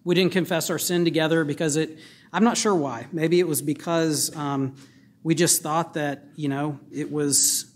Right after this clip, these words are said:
kind of a downer. I really don't know. I don't know why we didn't do it, but here's the thing. As believers, we still struggle with sin.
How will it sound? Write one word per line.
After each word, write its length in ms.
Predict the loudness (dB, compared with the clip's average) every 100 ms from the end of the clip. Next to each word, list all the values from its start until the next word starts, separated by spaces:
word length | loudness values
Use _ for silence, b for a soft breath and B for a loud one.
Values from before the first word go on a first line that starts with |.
| _ _ -14
kind 200 | -2 0
of 60 | 0
a 40 |
downer. 500 | 0 0 0 0 -4 0
I 80 | 2
really 260 | 4 4
don't 180 | 4 2
know. 160 | 0 0
I 100 | 2
don't 100 | 2
know 80 |
why 180 | 4 2
we 140 | 2 2
didn't 240 | 0 -2
do 180 | -4 -6
it, 140 | -8
but 140 | -12 -6
here's 280 | -4 -4
the 80 | -4
thing. 400 | -6 -8 -10 -14 -20 _ -20 -18 B B B B B
As 200 | 0 2
believers, 540 | 2 4 4 4 2
we 100 | 2
still 240 | 2 0 -4
struggle 360 | -2 -2 -2
with 140 | -2 -2
sin. 420 | -2 -2 -4